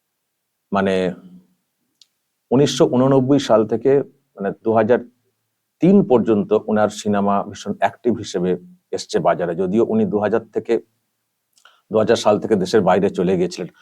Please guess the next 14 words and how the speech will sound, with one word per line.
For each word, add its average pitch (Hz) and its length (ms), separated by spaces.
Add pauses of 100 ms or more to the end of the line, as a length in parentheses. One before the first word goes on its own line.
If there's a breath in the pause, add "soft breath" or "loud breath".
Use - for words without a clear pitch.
(240 soft breath)
আমি 113 160
দর্শক 117 300
ওনার 117 180
একটা, 123 240 (520)
আহ, 92 240 (100)
বক্তব্য 110 440
আপনাদেরকে 107 440
শোনাবো। 104 520 (580)
আহ, 92 220
উনি 110 180
তো 113 240
মানে 104 160
বিদেশে 101 380
চ-, 107 180